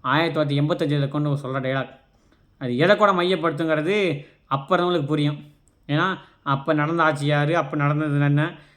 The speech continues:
ஏதுங்கிறது நான் சொல்லி தான் தெரியணும் அவசியம் இல்ல. அது எதை மீன் பண்றாங்க அப்படிங்கிறது உங்களுக்கு தெரியும். அதை மீன் பண்றவங்களுக்கு கண்டிப்பா புரியும் உங்களுக்கு.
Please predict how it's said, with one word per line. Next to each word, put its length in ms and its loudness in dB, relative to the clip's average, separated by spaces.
ஏதுங்கிறது 600 0
நான் 100 -8
சொல்லி 240 0
தான் 180 2
தெரியணும் 120 0
அவசியம் 340 0
இல்ல. 300 -2
அது 160 -4
எதை 160 4
மீன் 220 0
பண்றாங்க 320 0
அப்படிங்கிறது 300 0
உங்களுக்கு 240 0
தெரியும். 320 -6
அதை 200 -6
மீன் 220 0
பண்றவங்களுக்கு 720 -2
கண்டிப்பா 300 -6
புரியும் 360 -2
உங்களுக்கு. 280 -8